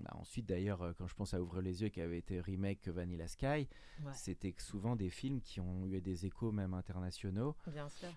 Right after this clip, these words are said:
Speaker 1: Euh, et, et souvent avec des budgets, des économies assez réduites. J'ai, parce que ça, je trouve aussi, c'est une originalité d'arriver à faire du, de la qualité
Speaker 2: Très
Speaker 1: sur des,
Speaker 2: inventif.
Speaker 1: sur des petits budgets, quoi.
Speaker 2: Totalement.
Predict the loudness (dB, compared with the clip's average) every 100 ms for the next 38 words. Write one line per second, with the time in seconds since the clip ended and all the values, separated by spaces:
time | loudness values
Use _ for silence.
0 | -2 2 2 2 0 0 -2 -2 0 2
1 | 4 6 6 4 2 0 0 2 2 0
2 | 0 2 4 4 4 2 -2 -2 0 0
3 | 0 2 2 2 0 0 2 2 4 2
4 | 2 0 0 2 4 4 4 2 4 2
5 | 4 4 2 0 -2 2 2 4 4 4
6 | 4 4 4 6 6 4 0 4 4 4
7 | 2 0 2 0 -2 0 0 0 -2 -2
8 | -2 -4